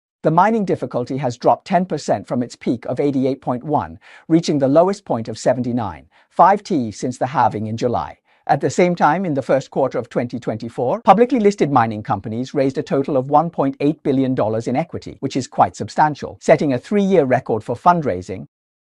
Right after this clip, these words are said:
So this report presents a thriving picture of the mining industry and optimistically predicts that capital markets may return to mining in the second half of twenty twenty-four and twenty twenty-five. Will the spring of mining come again?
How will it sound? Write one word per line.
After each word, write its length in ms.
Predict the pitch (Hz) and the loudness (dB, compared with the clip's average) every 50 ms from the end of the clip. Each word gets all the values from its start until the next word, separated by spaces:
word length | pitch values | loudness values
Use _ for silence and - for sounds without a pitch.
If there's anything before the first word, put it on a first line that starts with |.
| _ _ _ | _ _ _
So 220 | - - 165 151 | 0 2 4 4
this 260 | 151 175 226 262 - 285 | 8 6 6 6 6 2
report 380 | 233 233 - 147 123 123 - | 0 2 4 2 2 2 0
presents 360 | - 147 135 143 131 127 - | -2 0 0 2 0 0 -2
a 60 | - 120 | -6 -8
thriving 640 | - - - 151 156 165 185 202 202 220 214 208 | -8 -8 0 4 4 6 6 4 2 0 -4 -2
picture 340 | - 214 - - - 175 123 | -2 -4 -4 -4 -2 -2 -2
of 140 | 120 117 - | -2 0 -2
the 80 | 139 | -2
mining 400 | 131 131 123 131 135 135 135 135 | 0 0 0 0 0 0 0 -2
industry 580 | 127 123 117 117 113 - _ - 98 78 92 _ _ - _ | -2 -2 -4 -6 -8 -12 _ -10 -10 -10 -12 _ _ -18 _
and 140 | - 143 147 | -2 6 6
optimistically 680 | 160 180 220 - - 147 185 202 - - 233 - 240 220 | 6 6 6 2 0 2 0 0 -2 -6 -6 -4 -4 -2
predicts 420 | 226 - 190 165 151 123 120 - - | 0 -2 0 0 0 -2 -2 -4 -4
that 220 | 139 113 - _ | -4 -4 -4 _
capital 400 | - 151 151 - 208 - 208 196 | 0 0 2 2 -2 -4 -4 0
markets 440 | 185 135 117 113 - 135 123 - - | 0 0 0 0 -2 -8 -8 -6 -2
may 160 | 143 147 180 | 0 0 2
return 380 | 202 226 220 220 196 139 127 131 | 2 2 2 2 2 0 0 0
to 100 | - 151 | -2 0
mining 440 | 135 127 120 120 120 120 117 117 | 0 0 0 0 -2 -4 -4 -4
in 100 | 113 131 | -2 -2
the 80 | 127 135 | -2 -4
second 380 | - - - 123 - 139 131 135 | -2 -2 -2 -2 -2 -6 -4 -2
half 220 | 127 110 113 - | -2 -2 -2 -6
of 120 | 117 - | -10 -12
twenty 320 | - - 147 127 127 - 131 | -6 -4 -4 -4 -4 -6 -6
twenty-four 720 | - - 135 120 123 123 - - 139 104 76 - - - _ _ _ | -4 -4 -6 -4 -4 -8 -6 -4 -4 -4 -4 -6 -10 -16 _ _ _
and 160 | - 131 127 | -8 -6 -2
twenty 260 | - 143 117 107 131 | -2 -2 -2 -2 -6
twenty-five. 800 | 120 - 139 117 107 - 110 - - 131 110 87 76 - - _ _ _ _ _ _ _ _ _ _ _ _ _ _ _ | -6 -6 -6 -6 -6 -8 -10 -2 -2 -2 -2 -2 -6 -12 -18 _ _ _ _ _ _ _ _ _ _ _ _ _ _ _
Will 140 | 170 170 160 | 2 2 4
the 120 | 151 160 | 2 0
spring 400 | 156 - - - 185 196 220 233 | -2 -2 -2 0 2 2 4 2
of 120 | 220 196 - | 2 2 2
mining 440 | 180 151 147 151 147 135 127 143 | 2 4 4 4 2 2 0 -2
come 220 | 139 165 143 127 127 | 0 0 0 0 0
again? 360 | 117 113 117 85 73 64 | -4 -4 -6 -8 -8 -14